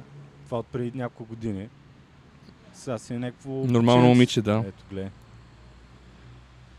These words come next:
Speaker 2: Е, да, да. Е, сега изглежда много по-женствено, човек.
Speaker 1: Да, бе. Пък, пък си е същата батка, и тя си прави Iron Man.
Speaker 2: Ти прави си Iron Man, или?
Speaker 1: Не, аз само Олимпик съм правил.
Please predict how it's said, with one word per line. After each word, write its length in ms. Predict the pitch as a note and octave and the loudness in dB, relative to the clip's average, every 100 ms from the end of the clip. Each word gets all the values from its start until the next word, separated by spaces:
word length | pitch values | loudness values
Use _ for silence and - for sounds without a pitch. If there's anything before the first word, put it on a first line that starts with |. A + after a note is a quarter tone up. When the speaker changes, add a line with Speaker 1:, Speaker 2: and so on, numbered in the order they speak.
| - - - - - - - - _ - - _ _ - | -20 -20 -20 -20 -20 -20 -20 -20 _ -20 -20 _ _ 0
Speaker 2:
Е, 160 | A#2 A2 | 4 4
да, 240 | A2 A2 A2 | 4 2 -2
да. 200 | G2 G#2+ | -4 -4
Е, 80 | A#2 | -4
сега 160 | G#2+ C3 | 2 2
изглежда 260 | C3 C3+ | 2 0
много 140 | C3+ C3 | 0 -2
по-женствено, 560 | C#3 B2+ C3+ B2+ A2+ | -2 0 0 0 -6
човек. 240 | F#2+ F#2+ E2+ - _ - - A2+ | -4 -2 -4 -6 _ -20 -20 -14
Speaker 1:
Да, 140 | A2 | -12
бе. 80 | G2 G2+ - | -12 -14 -16
Пък, 260 | C3+ - | -16 -14
пък 140 | - - | -12 -10
си 80 | D#3+ | -10
е 40 | |
същата 300 | - F3 - | -10 -10 -10
батка, 420 | D#3+ D3 - A#2 | -4 -4 -4 -10
и 40 | B2+ | -8
тя 180 | C3+ | -8
си 80 | C3 | -10
прави 340 | - C3 A2 G2+ | -8 -6 -4 -6
Iron 140 | G2+ | -10
Man. 300 | G2 F2+ F#2+ - _ _ _ _ _ _ _ - - | -10 -10 -14 -18 _ _ _ _ _ _ _ -20 -16
Speaker 2:
Ти 80 | - | -12
прави 240 | - A2 C3 | -6 -4 -2
си 100 | C3+ | -4
Iron 120 | G2+ | -4
Man, 260 | F#2+ F#2 F#2+ | -8 -12 -14
или? 80 | |
Speaker 1:
Не, 180 | G2+ E2 - _ _ _ G2+ | -14 -14 -18 _ _ _ -20
аз 80 | F#2+ | -18
само 380 | - F2 D#2+ D2+ G#2 | -14 -14 -14 -18 -16
Олимпик 380 | F2+ F2 - - | -14 -14 -18 -20
съм 140 | D#2+ | -20
правил. 260 | - D2+ | -20 -18